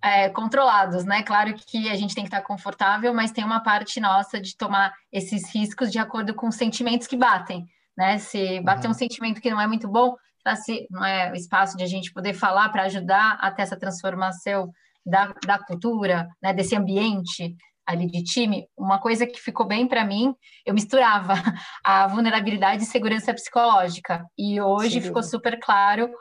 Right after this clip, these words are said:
Speaker 1: o quanto que a vulnerabilidade é algo do indivíduo e o ambiente, né, a segurança psicológica é do grupo, mas que todos, né, têm responsabilidade sobre isso. É, ficou bem,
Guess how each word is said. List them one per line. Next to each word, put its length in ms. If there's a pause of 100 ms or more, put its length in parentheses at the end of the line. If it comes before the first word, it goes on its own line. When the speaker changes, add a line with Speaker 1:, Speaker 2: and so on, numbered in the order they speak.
(140)
Speaker 1:
o 80
quanto 220
que 80
a 60
vulnerabilidade 1000
é 100
algo 360
do 100
indivíduo 800 (500)
e 160
o 80
ambiente, 680
né, 220
a 100
segurança 460
psicológica 840
é 140
do 160
grupo, 580 (180)
mas 160
que 140
todos, 460 (400)
né, 420
têm 240
responsabilidade 960
sobre 240
isso. 380 (640)
É, 220
ficou 260
bem, 320